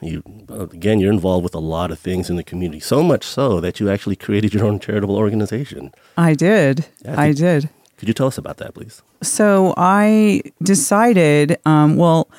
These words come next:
Speaker 2: I had been doing a lot of networking events. I have my own networking event called Speakeasy Networking. And I've met hundreds of business owners, and we started during covid. Well, it, it just kind of felt like the next step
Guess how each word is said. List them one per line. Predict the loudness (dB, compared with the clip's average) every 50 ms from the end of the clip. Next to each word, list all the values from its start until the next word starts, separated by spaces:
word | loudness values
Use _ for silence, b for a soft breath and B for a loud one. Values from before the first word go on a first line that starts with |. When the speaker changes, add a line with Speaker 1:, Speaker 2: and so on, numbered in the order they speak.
| b b b b b b
Speaker 2:
I | b 2 4
had | 4 4 4 2 2
been | 2 2 4 4 4 4 4 2 2
doing | 2 4 4 4 4
a | 4
lot | 4 4 4 4
of | 4 4
networking | 4 2 2 0 0 -2 0 0 0 0
events. | 2 0 0 0 -2 -2
I | -2 -2
have | -2 -2 0
my | 0 0 0 0 2
own | 2 2 4 4 2
networking | 0 0 -2 -4 -4 -4 -2 0 0
event | 0 0 0 -2 -2
called | -2 -2 -4 -4 -4
Speakeasy | -4 -4 -4 -2 0 0 2 2 2
Networking. | 2 2 2 0 0 -2 -2 0 0 0 0 0 b b b b b b b b b b
And | 2 4 4 4 6 4 4 4 2 2 2
I've | 2 2 2 0 -2 -6 -18 _ _
met | 0 2 4 4 2 2 0 -2 -6 -8 -8 -10 _ -12
hundreds | -4 2 4 4 6 6 4 4 2 0 -2 -4
of | -2 0 0 0 0
business | 0 0 2 2 2 2 2
owners, | 2 2 4 4 4 4
and | 4 4 4
we | 2 2
started | 0 0 0 2 2 2 0
during | 0 0 2 2 2
covid. | 2 2 2 2 4 2 2 0 -2 B B B B B B B B B
Well, | B 2 4 4
it, | 2 0 0 0 0
it | 0 2
just | 2 2 2 2 0 -2
kind | -2 0 2 4 4 4
of | 4 2
felt | 2 2 0 0 2 0
like | -2 0 0
the | 0
next | 2 2 0 -2 -4 -6
step | -2 -2 -2 -2 -4